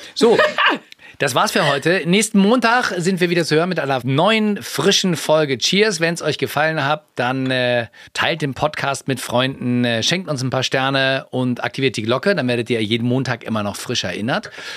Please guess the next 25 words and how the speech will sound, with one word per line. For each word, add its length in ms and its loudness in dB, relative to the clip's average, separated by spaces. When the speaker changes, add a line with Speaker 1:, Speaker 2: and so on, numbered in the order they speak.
Speaker 1:
Und 500 -2
Kritik 320 -6
beziehungsweise 640 -2
eher 240 0
Komplimente 680 -2
immer 600 -2
schreiben 420 -2
an 200 -6
cheers 420 0
at 220 -4
edeka 560 -4
punkt 420 -2
de. 460 0
Und 120 -8
wenn 100 -2
ihr 120 0
Bock 180 -2
habt, 140 -8
in 60 -8
die 80 -8
Toskana 420 -6
zu 100 -6
reisen, 240 -2
macht 240 -2
doch. 220 -8